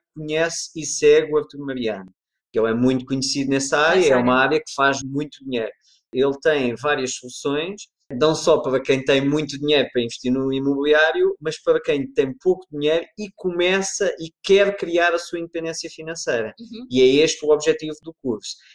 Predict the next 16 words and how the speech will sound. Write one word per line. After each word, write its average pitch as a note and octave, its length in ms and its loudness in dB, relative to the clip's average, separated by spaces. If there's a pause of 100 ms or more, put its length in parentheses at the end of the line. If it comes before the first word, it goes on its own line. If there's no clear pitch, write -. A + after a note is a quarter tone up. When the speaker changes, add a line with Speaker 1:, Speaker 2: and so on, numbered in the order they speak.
Speaker 1:
Ele C#3 260 8
é - 280 4
absolutamente C#3+ 880 -2
<laughs> - 0 -
brilhante B2 760 -2 (400)
e C#3+ 200 -2
acredito D#3+ 800 -4 (140)
que D#3+ 400 2
este E3 420 0
curso E3+ 640 -4 (380)
vai D3+ 400 0
mudar D3+ 400 2
muito D#3+ 340 -4
a D3+ 80 4 (220)
forma D3+ 560 0
de C3+ 160 -6